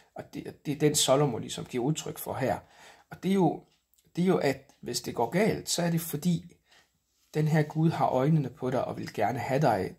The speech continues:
der, hvor han elsker at have dig og give dig dit velsignede og lykkelige liv. Men du bliver ved med at træde udenfor, du bliver ved med at gøre noget,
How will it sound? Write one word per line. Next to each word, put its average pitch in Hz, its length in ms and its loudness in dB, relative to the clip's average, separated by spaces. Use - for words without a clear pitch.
der, 120 200 -4
hvor 117 160 -8
han 123 260 -6
elsker 156 480 -4
at - 60 -6
have 117 180 -2
dig 110 260 2
og 110 160 -6
give 143 140 -2
dig 120 220 2
dit - 180 -12
velsignede 131 640 -2
og 107 100 -8
lykkelige 110 400 -6
liv. 110 200 -6
Men 151 120 2
du 170 80 4
bliver 156 180 4
ved 190 120 6
med 202 120 4
at - 60 -6
træde 131 240 -2
udenfor, 151 380 0
du 131 80 -8
bliver 131 180 -4
ved 143 200 2
med 127 160 0
at - 240 -2
gøre 139 280 2
noget, 123 540 2